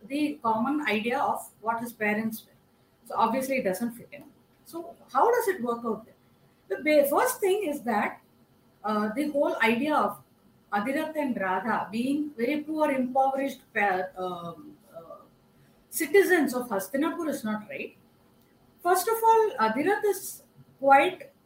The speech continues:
competent in his own right, and all that we see in the Mahabharata about him is that he's a frail old man. Nowhere do we see that he's an impoverished,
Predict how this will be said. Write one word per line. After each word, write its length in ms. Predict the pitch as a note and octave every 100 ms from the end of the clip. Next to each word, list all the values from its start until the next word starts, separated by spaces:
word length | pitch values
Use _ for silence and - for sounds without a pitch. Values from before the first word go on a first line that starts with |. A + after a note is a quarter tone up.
| _ G#3
competent 540 | G3+ A3 E4+ G4 F#4+
in 140 | E4
his 320 | D4+ C4+ - E4+
own 220 | E4+ D4
right, 320 | F3 G3 -
and 220 | D#4 - - _ _ -
all 300 | A3+ C4 A4
that 140 | A#4+ B4
we 80 | A4
see 180 | F#4 E4+
in 80 | C#4
the 80 |
Mahabharata 760 | G3+ F3 F3 A3 D4 D4 A3 D#3+
about 220 | D3+ D3 -
him 160 | D4
is 140 | A3 A3+
that 160 | A#4+
he's 180 | D4+ D4
a 60 | G4
frail 580 | - C4 C#4 G4 G#4
old 340 | D4 B3+ F3+ D#3+
man. 180 | - - _ _ _ -
Nowhere 520 | B3 D#4 G#4 A#4 A4+
do 100 | G#4
we 120 | F#4+
see 220 | - E4+ F4
that 140 | F4
he's 160 | D4+ D#4+
an 120 | B3
impoverished, 840 | A#3 A3+ C#4 C#4+ C#4+ D4 D4 -